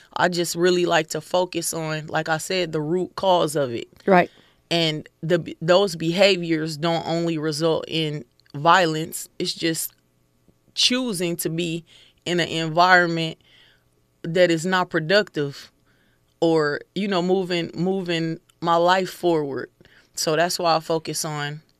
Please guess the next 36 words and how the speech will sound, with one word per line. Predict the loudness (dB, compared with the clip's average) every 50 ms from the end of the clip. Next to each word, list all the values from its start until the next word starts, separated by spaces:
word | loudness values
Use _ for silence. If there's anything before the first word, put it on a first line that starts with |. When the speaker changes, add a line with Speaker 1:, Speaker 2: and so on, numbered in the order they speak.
| _ _ -10
Speaker 1:
you | -8 -6
know, | -4 -4 -4
just | -4 -4 -6 -6 -4
talking. | -2 0 0 0 -2 -8 -16 _ _ _ -20 -20 -20 -20 _ _
The | 2 2 2 4
whole, | 2 0 2
my | 2 2 2
whole | 4 4 6 6 6 4
program | 4 4 4 4 4 4 2 0 0 -2 -2
for | -2 -2 -2
the | 0 0
most | 0 0 0 -2 -2 -4 -4
part, | 0 0 0 2 2
well, | 2 2 2 4 4
our | 6 6 6 6
whole | 4 2 2 0 0
program, | -2 0 0 0 0 -2 -2 -2 -2 -2 -2 0
Raven | 2 2 2 2 2 -2 -4 -4
and | -2 0
I, | 0 0 0 -2 -4 -6 _ -20 -20 -20 -20 -20 _ _ 0
is | 0 2 2 0 -4 -8 -10 _ _ _ _ _ _ _ _ _
questions. | -4 -2 0 0 2 0 -2 -2 -4 -10 -14 -14 -14 -14 -16 -16 -18 _ _ _ _ _ _ _ _ _ _ _ -8
We | -6 -4 -2
just | -2 -2 -2 -2 0
ask | 0 2 2 0 -2 -4 -4
thought-provoking | 0 0 0 0 0 -4 -8 -4 -2 -2 -4 -4 -6 -12 -8
questions. | -4 -2 -2 -2 -4 -6 -10 -12 -14 -14 -16 -18 -20 _ _ _ _ _ _ _ -12
You | -10 -8
can | -6 -6 -8 -6 -4
answer | -2 0 0 0 0 -2 0 0 2
it | 2 2 2
aloud | 4 6 8 8 10 10 8 6 4 0 -2
if | -6 -8 -8 -6
you | -6 -4
want | -2 -2 -2 -4 -6 -6 -4
to | -4 -4 -4 -4 -8